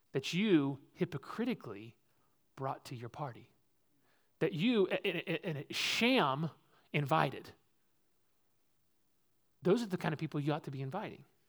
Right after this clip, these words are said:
Not your, not people who will pay you back. Jesus' point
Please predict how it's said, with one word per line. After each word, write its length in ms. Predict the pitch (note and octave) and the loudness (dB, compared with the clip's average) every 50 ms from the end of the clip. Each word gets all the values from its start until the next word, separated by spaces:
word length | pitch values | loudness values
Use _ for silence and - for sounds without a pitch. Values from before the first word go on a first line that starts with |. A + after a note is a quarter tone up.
| _ _ _ _ _ _ _ _ _ _ _ _ _ _ _ _ _ _ _ _ _ _ _ _ _ _ _ _ _ _ _ - | _ _ _ _ _ _ _ _ _ _ _ _ _ _ _ _ _ _ _ _ _ _ _ _ _ _ _ _ _ _ _ -6
Not 220 | - E3+ G3+ - G#3+ | -4 -4 -2 -2 -2
your, 220 | F#3+ F#3+ F#3+ - - - _ _ _ _ _ _ _ _ _ _ _ _ _ _ _ _ _ _ _ _ _ _ - | -2 -2 -2 -4 -10 -18 _ _ _ _ _ _ _ _ _ _ _ _ _ _ _ _ _ _ _ _ _ _ -4
not 140 | F#3+ G3+ - | -4 -2 -2
people 180 | G#3+ F3+ F#3 | -4 -4 -2
who 120 | C#3+ E3+ F3 | -2 -2 -2
will 80 | D#3+ | -2
pay 160 | - - E3 D#3 | -4 -4 -6 -6
you 320 | D3 C#3 C3+ C3 B2+ B2 - _ _ _ _ _ _ _ _ _ _ _ _ _ _ _ _ _ | -4 -6 -8 -10 -10 -12 -16 _ _ _ _ _ _ _ _ _ _ _ _ _ _ _ _ _
back. 380 | - F3+ E3+ - - - - - _ _ _ _ _ _ _ _ _ _ _ _ _ _ _ _ _ _ _ _ _ _ _ _ _ _ _ _ _ _ _ _ _ _ _ _ _ _ _ _ _ _ _ _ _ _ _ _ _ _ _ _ _ _ - C#3+ | -14 -12 -12 -12 -14 -18 -20 -20 _ _ _ _ _ _ _ _ _ _ _ _ _ _ _ _ _ _ _ _ _ _ _ _ _ _ _ _ _ _ _ _ _ _ _ _ _ _ _ _ _ _ _ _ _ _ _ _ _ _ _ _ _ _ -16 -12
Jesus' 440 | C3 C3+ C#3 C3 B2 A2+ B2 B2 - | -10 -8 -6 -6 -8 -8 -10 -12 -12
point 340 | - - D3 C#3 C3 C3 | -10 -6 -4 -4 -4 -6